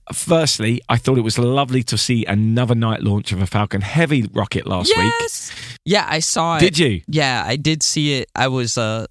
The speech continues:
Speaker 2: already sick when I saw that. So it was probably a bad idea for me to go outside 'cause it's actually cold outside it, for Florida. When I say cold, let me explain. It was probably about sixty degrees. So I'm guessing around fifteen Celsius, roughly,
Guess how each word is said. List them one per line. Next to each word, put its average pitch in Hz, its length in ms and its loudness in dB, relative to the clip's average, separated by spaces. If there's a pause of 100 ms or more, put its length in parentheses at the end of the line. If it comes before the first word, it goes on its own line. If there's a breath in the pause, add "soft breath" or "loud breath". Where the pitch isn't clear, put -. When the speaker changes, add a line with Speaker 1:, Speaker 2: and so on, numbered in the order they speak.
Speaker 2:
already 139 360 0
sick - 580 -2
when 135 140 2
I 117 100 0
saw 123 340 0
that. 90 300 -2 (760)
So - 160 0
it - 60 -2
was - 100 -4
probably 202 280 2
a 180 40 -2
bad 156 200 2
idea 147 320 0
for 156 120 -4
me 147 120 2
to 131 80 0
go 127 120 0
outside 131 440 -2
'cause - 180 -4
it's 110 180 -4
actually 120 600 -2 (320)
cold 143 480 0
outside 190 580 -2
it, 87 240 -2
for 123 160 0
Florida. 98 460 -2 (140)
When 127 100 2
I 131 60 2
say 180 180 -2
cold, 143 500 -2
let 131 100 2
me 123 140 2
explain. 110 420 0
It - 120 -2
was 123 100 0
probably 123 300 0
about 95 260 -4
sixty - 380 0
degrees. 117 600 0 (520)
So - 180 0
I'm 110 140 0
guessing 113 320 -2
around 117 240 0
fifteen 127 560 0
Celsius, 160 580 -2
roughly, 175 500 -2